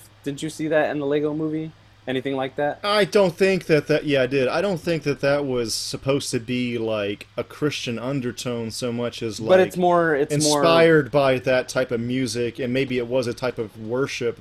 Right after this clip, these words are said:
Speaker 2: but it, I don't think that they were trying to get across any message with that. They're, the message of the Lego
Speaker 1: Yeah.
Speaker 2: Movie is be creative and play outside the rules. Like, the rules are
Speaker 1: There
Speaker 2: just
Speaker 1: was a
Speaker 2: written down, but
Speaker 1: whole
Speaker 2: you don't have to follow them. Like, I li-, I liked that,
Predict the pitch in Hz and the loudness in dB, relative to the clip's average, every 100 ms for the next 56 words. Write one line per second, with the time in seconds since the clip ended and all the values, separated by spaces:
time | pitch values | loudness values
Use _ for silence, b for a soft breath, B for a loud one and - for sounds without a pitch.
0 | 107 117 113 - 127 139 131 131 127 - | -4 -4 -4 -4 -2 -2 -4 -6 -6 -2
1 | 117 110 - b b b b b 113 110 | -2 -2 -6 b b b b b -20 -20
2 | - 113 120 120 117 - - - 135 127 | -20 -4 -2 0 -2 -6 -16 -6 -4 -4
3 | 110 127 123 - 117 110 113 104 104 117 | -2 0 0 -2 -6 -6 -6 -4 -2 -2
4 | 127 117 98 104 104 - 104 101 - 127 | -2 -6 -6 -6 -6 -6 -6 -4 -2 -2
5 | 120 123 135 156 127 120 110 120 147 131 | -2 -2 0 0 -4 -6 -2 0 0 0
6 | 123 123 113 110 110 110 107 101 - b | -2 -4 -4 -6 -2 0 -2 -4 -8 b
7 | b b b 117 113 165 - 147 135 135 | b b b -4 2 2 2 2 4 2
8 | 127 110 113 - 131 120 117 - 123 120 | 0 -2 -6 -2 0 0 -2 -4 -2 -2
9 | 110 107 127 120 107 101 113 110 127 139 | -2 -4 -4 -4 -6 -4 -4 -2 -2 4
10 | 170 170 156 - b b b - 143 143 | 6 6 4 -2 b b b -2 2 4
11 | 165 156 185 160 175 170 - 175 165 165 | 4 4 4 6 8 8 8 6 6 4
12 | 156 143 - 139 156 143 117 110 117 120 | 2 0 0 2 4 2 0 -2 -2 -2
13 | 147 165 185 185 185 214 214 208 - 151 | 2 2 2 2 2 4 4 4 0 2
14 | 147 147 - | 4 4 -2